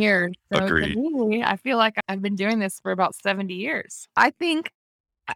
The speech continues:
Speaker 1: you, I, anyone who's in payroll has heard it over and over again that no one as a five-year-old child wakes up and says, "When I grow up, I wanna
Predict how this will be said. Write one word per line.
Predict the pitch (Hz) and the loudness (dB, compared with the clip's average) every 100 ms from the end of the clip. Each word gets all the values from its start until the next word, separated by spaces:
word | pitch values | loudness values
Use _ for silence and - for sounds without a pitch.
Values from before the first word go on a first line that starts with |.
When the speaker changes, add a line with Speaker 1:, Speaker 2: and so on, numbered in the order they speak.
| - | -4
Speaker 1:
you, | 220 202 - - | -4 -4 -6 -4
I, | 214 214 | -2 -2
anyone | 226 233 240 220 202 | 0 2 2 0 0
who's | 196 | -4
in | 180 175 | -6 -6
payroll | 175 170 170 | -4 -2 -2
has | 170 165 | -4 -6
heard | 175 170 | -6 -4
it | - | -4
over | 175 170 170 | -4 -4 -4
and | 170 | -4
over | 160 156 | -6 -6
again | 156 156 147 143 151 | -8 -6 -6 -8 -8
that | 151 151 - _ _ - | -6 -8 -12 _ _ -12
no | 202 196 220 214 | -6 -2 2 2
one | 220 220 220 214 208 214 190 | 2 2 0 -2 -4 -6 -2
as | 190 185 190 190 - | -2 0 -4 -6 -8
a | 180 175 180 | -6 -6 -8
five-year-old | - 185 175 175 170 156 | -2 0 0 -2 -4 -6
child | - - 156 151 151 | -10 -6 -2 -2 -2
wakes | 156 156 156 | -4 -6 -6
up | 147 | -8
and | 143 165 | -10 -10
says, | 160 151 151 156 - _ _ _ _ _ _ _ | -8 -6 -6 -8 -14 _ _ _ _ _ _ _
"When | 208 226 | -2 0
I | 277 | -2
grow | 262 247 220 196 | -2 -2 0 0
up, | 185 175 - - - | -2 -6 -12 -12 -6
I | 214 254 262 269 254 | -4 -2 -2 -4 -4
wanna | 196 180 | -4 -6